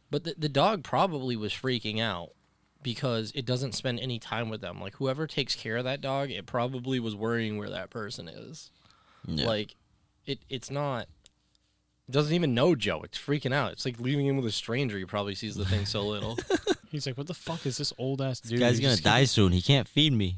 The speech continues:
Speaker 2: <laughs>
Speaker 1: There, there's been an update, though.
Speaker 3: Mm.
Speaker 1: I just, just 'cause we only, uh, two weeks ago, this dog bite happened. The dog's back now.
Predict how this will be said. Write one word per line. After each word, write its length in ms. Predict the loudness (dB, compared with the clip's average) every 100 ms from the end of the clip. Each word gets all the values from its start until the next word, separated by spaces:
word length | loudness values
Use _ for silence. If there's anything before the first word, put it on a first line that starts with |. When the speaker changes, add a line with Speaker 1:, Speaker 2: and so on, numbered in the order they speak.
| -6
Speaker 2:
<laughs> 100 | 0
Speaker 1:
There, 240 | 4 4 2
there's 200 | -2 0
been 160 | 2 2
an 80 |
update, 380 | 2 0 -2 -4 -6
though. 280 | -14 -14 -20 _
Speaker 3:
Mm. 340 | -8 -8 -8 -10
Speaker 1:
I 120 | -10
just, 360 | -8 -6 -6 -8 _ _ _ _
just 340 | -14 -12 -12 -8
'cause 180 | -8 -6
we 100 | -6
only, 220 | -6 -8 -14 _ -20 -18
uh, 40 | -12 -8
two 140 | -6
weeks 200 | -6 -6
ago, 200 | -8 -8
this 140 | -8 -8
dog 240 | -8 -8
bite 160 | -10 -10
happened. 180 | -10
The 40 | -4
dog's 260 | -4 -4
back 320 | -4 -4 -4 -8
now. 240 | -16 -18